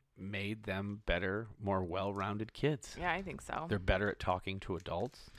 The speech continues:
Speaker 2: Yeah. Yes. Yeah.
Speaker 1: Um, <clears throat> they don't. When we go out in public, you know what our kids didn't do?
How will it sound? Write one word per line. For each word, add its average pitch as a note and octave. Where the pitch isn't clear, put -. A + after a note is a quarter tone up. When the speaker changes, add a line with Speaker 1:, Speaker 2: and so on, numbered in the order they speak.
Speaker 2:
Yeah. C3+
Yes. C#3+
Yeah. F#2+
Speaker 1:
Um, F#2
<clears throat> D#3+
they A#2
don't. A2
When C#3+
we E3+
go G3
out E3+
in D3+
public, D3
you C3+
know C#3+
what D3+
our D3
kids C#3
didn't C#3+
do? D#3+